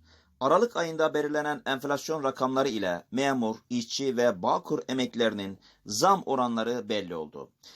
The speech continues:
Memur emekleri yüzde yedi nokta otuz altı oranında zam alırken işçi ve Bağkur emekleri yüzde sekiz nokta otuz altı oranında zam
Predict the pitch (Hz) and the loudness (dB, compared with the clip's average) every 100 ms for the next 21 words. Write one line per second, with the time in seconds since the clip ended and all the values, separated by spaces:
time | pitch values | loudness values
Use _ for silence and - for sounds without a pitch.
0 | - - 135 180 220 - 165 151 123 131 | -12 0 2 4 2 0 0 0 2 2
1 | 127 101 139 120 139 117 127 151 131 113 | 0 0 -2 2 2 4 2 2 0 0
2 | 113 113 - 110 110 120 104 104 98 98 | 0 0 0 0 2 2 2 0 -2 -2
3 | 98 92 120 - 151 170 - _ _ - | -2 -2 -2 0 2 0 -6 _ _ -8
4 | 117 - 160 143 98 123 151 127 - 110 | -6 -2 2 4 4 2 0 -4 -6 -4
5 | 104 - 98 120 123 117 110 127 117 113 | -4 -6 -6 -6 -6 -6 -2 -2 -2 -2
6 | 113 170 123 110 104 98 113 113 101 101 | -2 -2 0 0 0 -2 0 0 0 0
7 | 110 107 98 92 123 151 - _ - 92 | 0 0 0 2 4 4 -2 _ -10 0
8 | 123 110 80 | 2 2 0